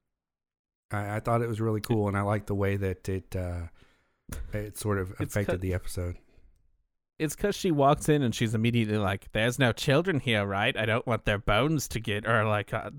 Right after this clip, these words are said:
Speaker 2: "'cause then their bones would be eaten, and I'm
Speaker 1: <laughs>
Speaker 2: hungry." Like, and it's like, "Okay, well, she's gonna eat the kids." Like, and she's, like, this weird, huge, like, lady with, like, a, uh,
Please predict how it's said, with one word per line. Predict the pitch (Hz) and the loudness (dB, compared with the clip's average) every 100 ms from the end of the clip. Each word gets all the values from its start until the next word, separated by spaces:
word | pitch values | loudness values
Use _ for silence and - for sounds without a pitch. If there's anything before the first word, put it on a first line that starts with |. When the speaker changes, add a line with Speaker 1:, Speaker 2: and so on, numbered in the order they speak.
| - - - | -18 -16 -16
Speaker 2:
"'cause | - 113 | -8 -6
then | 104 110 | -2 0
their | 120 95 | 0 -2
bones | 107 107 147 117 | 0 0 0 -2
would | 107 104 | -6 -6
be | 104 | -6
eaten, | 104 107 123 101 95 123 120 | -6 -8 -6 -8 -2 0 0
and | 143 123 98 | 0 2 4
I'm | 131 113 127 | 4 4 2
Speaker 1:
<laughs> | |
Speaker 2:
hungry." | 104 104 120 107 98 98 | 2 2 2 2 0 -2
Like, | 110 117 117 | -2 0 2
and | 160 | 2
it's | 135 - | 0 -2
like, | 110 104 | -6 0
"Okay, | 175 - 117 | 0 2 -2
well, | 110 117 | -2 -6
she's | - 135 | -8 -10
gonna | 123 123 | -10 -10
eat | 123 | -12
the | - | -10
kids." | - 117 101 - - | -2 -2 -2 -10 -10
Like, | 117 107 - - - _ _ _ _ _ _ _ _ - | -8 -8 -12 -20 -20 _ _ _ _ _ _ _ _ -2
and | 175 185 | -2 0
she's, | 175 | 0
like, | 180 170 | 0 2
this | 160 | 0
weird, | 131 135 151 151 | 0 2 4 2
huge, | - 156 156 143 135 - - - - | 0 -2 0 -2 -6 -12 -10 -10 -4
like, | 120 110 - | -4 -4 -8
lady | - 131 131 120 104 110 - - _ | -10 -2 0 0 -4 -8 -12 -20 _
with, | 123 117 | -10 -6
like, | 110 107 | -6 -6
a, | - 110 113 - - _ _ _ _ _ _ - | -6 -8 -8 -18 -20 _ _ _ _ _ _ -12
uh, | 113 101 | -8 -6